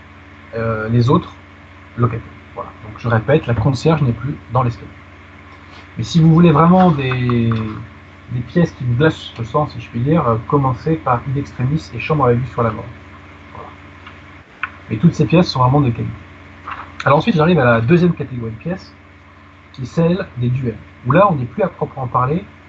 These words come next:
dans des intrigues policières, même si, même si, il y a dans ces duels psychologiques une part d'intrigue. Il y a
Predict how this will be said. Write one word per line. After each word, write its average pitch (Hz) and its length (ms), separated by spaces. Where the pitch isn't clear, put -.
dans 123 100
des 127 180
intrigues 151 280
policières, 120 540
même 127 200
si, 202 240
même 120 160
si, 226 240
il 135 160
y 160 60
a 151 240
dans 123 120
ces 120 120
duels 123 180
psychologiques 123 640
une 139 120
part 160 220
d'intrigue. 123 280
Il 123 80
y 143 100
a 156 60